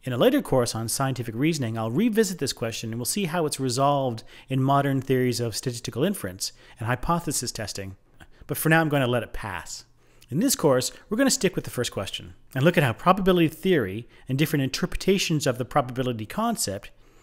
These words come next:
can be used to assign probabilities to individual claims and to logical inferences between claims.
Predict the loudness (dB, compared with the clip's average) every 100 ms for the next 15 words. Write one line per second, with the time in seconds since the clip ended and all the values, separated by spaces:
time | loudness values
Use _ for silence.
0 | -20 -2 0 2 4 4 2 -2 -2 2
1 | 2 2 2 2 4 2 2 2 -2 -2
2 | 0 2 2 2 0 -2 -2 -2 -4 -8
3 | -16 -20 -20 -18 0 2 4 2 0 -2
4 | 0 2 2 0 -8 -4 -2 -2 -2 -2
5 | -4 -8 0 2 2 0 -8 -10 -12 -16